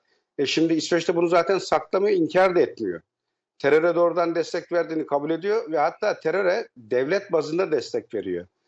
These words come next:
Daha yakın zamanda işte oradaki birçok teröristi, hatta eli kanlı o ş-, katili de,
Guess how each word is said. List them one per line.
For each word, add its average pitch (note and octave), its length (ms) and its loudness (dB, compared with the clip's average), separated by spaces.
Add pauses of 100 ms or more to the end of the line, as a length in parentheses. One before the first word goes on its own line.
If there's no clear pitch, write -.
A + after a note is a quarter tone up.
(300)
Daha C3 200 6
yakın F#3+ 320 2
zamanda F3 580 0
işte D3 500 -4
oradaki D3+ 420 -2
birçok F3+ 380 -4
teröristi, D#3 680 -2 (380)
hatta E3 340 2
eli C#3 280 -2
kanlı E3 280 2
o D#3 220 0
ş-, - 280 -12
katili D3+ 500 0
de, C3 220 0